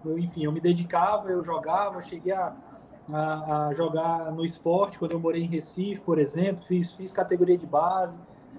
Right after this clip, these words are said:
mas aí chegou uma época que a gente tava só eu, meu padrasto, minha mãe, minhas duas irmãs em Recife, e minha avó tinha falecido em dois mil e seis,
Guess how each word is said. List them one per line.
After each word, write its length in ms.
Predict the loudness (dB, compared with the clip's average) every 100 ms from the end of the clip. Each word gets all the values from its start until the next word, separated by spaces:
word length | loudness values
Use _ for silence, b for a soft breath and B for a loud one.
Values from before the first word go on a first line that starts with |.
| -4 6
mas 200 | 8 8
aí 100 | 2
chegou 260 | 2 2
uma 200 | 2 2
época 400 | 2 0 -6 -8
que 120 | -4
a 40 | -4
gente 240 | -4 -8
tava 400 | -6 -2 -2 -4 -8
só 260 | -4 0 2
eu, 360 | 4 2 0 -8 -8
meu 240 | -2 -2
padrasto, 440 | 0 0 0 -2 -4
minha 140 | -4
mãe, 220 | -4 -4
minhas 200 | -4 -6
duas 220 | -6 -6 -2
irmãs 300 | 0 2 2
em 60 |
Recife, 680 | 4 2 0 -2 -2 -8 -12 B B B B B B -2 8
e 380 | 8 8 6
minha 200 | 8 6
avó 200 | 8 8
tinha 200 | 6 2
falecido 540 | 2 4 2 0 -4 2
em 40 |
dois 180 | 4 4
mil 140 | 2
e 20 | -4
seis, 680 | 2 6 6 4 -10 -20